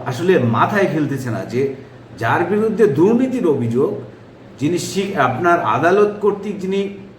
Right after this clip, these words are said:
দুর্নীতিবাজ স্বীকৃত, সেই লোকটাকে, সেই লোকটা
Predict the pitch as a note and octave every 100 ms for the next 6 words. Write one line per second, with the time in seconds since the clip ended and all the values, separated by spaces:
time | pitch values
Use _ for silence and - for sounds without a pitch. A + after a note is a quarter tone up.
0 | - - - - - A2+ A2 C3+ E3+ G3+
1 | A3+ G#3 G3+ A#3 B3 F3+ E3 A2 A2+ -
2 | - - - - - D#3+ G#3+ A3+ F3+ F3+
3 | F3+ G#3+ - A3+ B3 - - - - -
4 | - G3+ A3+ D#3+ D#3 D#3+ G#3 -